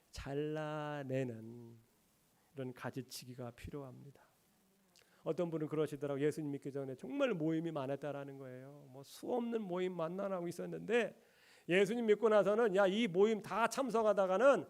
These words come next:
신앙생활 못하겠다." 그래서 그걸 확 줄여버렸다는 얘기를 하시더라고요.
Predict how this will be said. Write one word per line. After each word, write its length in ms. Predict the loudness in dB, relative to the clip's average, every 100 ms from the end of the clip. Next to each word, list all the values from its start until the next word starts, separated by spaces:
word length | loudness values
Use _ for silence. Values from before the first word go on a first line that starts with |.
| -12 -20
신앙생활 540 | -8 -2 0 0 0 -2
못하겠다." 680 | -4 -2 -2 -2 -4 -8 -10 _ _ _ _ _ _ _
그래서 220 | -8 -6
그걸 140 | -6 -8 -14 _
확 360 | -14 -6 -6 -6
줄여버렸다는 680 | -2 0 0 -2 -4 -4 -4
얘기를 220 | -4 -6
하시더라고요. 680 | -10 -12 -14 -14 -16 -18